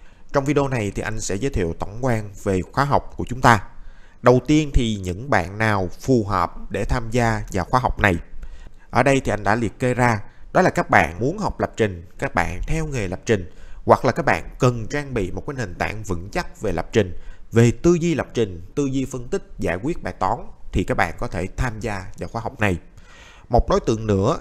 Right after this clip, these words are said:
chính là các bạn đã học qua về C sharp rồi, đã học qua các khóa học trên trường, đã xem được nhiều video hướng dẫn về C sharp, nhưng các bạn cảm thấy vẫn lơ mơ về nó và không biết là áp dụng vào thực tế như thế nào. Và đối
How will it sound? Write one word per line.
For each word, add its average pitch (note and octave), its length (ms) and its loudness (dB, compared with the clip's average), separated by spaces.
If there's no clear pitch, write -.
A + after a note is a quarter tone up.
chính G3 180 2
là F#3 80 0
các - 180 -6
bạn F2 380 2
đã F#2 240 4
học B2 300 -2
qua A#2 460 4
về G2+ 240 0
C A2 240 -4
sharp - 280 2
rồi, F#2+ 300 8
đã - 100 0
học A#2+ 300 2
qua G#2+ 240 2
các - 240 -6
khóa C#3 100 -4
học G#2+ 220 -2
trên G2+ 180 -4
trường, F#2+ 460 0
đã F2+ 120 -4
xem G#2 380 -8
được F2 220 -6
nhiều G2+ 220 0
video G#2+ 440 -4
hướng C3 180 -6
dẫn G2+ 200 -6
về A2+ 80 -8
C G#2 180 -6
sharp, C#3+ 260 6
nhưng C3 140 -4
các E3 120 0
bạn G2+ 240 2
cảm F#2 200 -4
thấy C3 260 -2
vẫn G#2+ 400 -6
lơ C3+ 180 -2
mơ B2+ 220 -4
về F#2+ 140 -6
nó G#2+ 280 -4
và G#2 120 4
không D#3+ 400 -6
biết G#3 300 -4
là G2+ 320 4
áp - 340 -4
dụng F#2+ 220 -8
vào G2+ 100 -2
thực - 220 -8
tế B2+ 180 2
như F3 140 -6
thế B2+ 140 8
nào. A#2 180 8
Và A#2 320 10
đối D#3 160 4